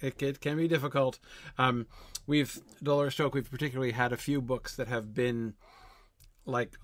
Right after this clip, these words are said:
a bridesmaid many times, but never a bride, right? Um,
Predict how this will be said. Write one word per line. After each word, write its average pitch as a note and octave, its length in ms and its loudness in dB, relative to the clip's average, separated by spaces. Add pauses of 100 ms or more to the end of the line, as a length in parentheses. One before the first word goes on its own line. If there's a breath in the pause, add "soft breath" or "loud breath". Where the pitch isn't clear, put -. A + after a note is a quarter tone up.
(640)
a C#3 40 -6
bridesmaid B2+ 640 4
many B2 260 2
times, A#2+ 400 -2
but A2+ 200 -6
never A#2+ 280 0
a A2+ 40 2
bride, A2 420 0
right? A2+ 240 -4 (680 loud breath)
Um, A2 420 -2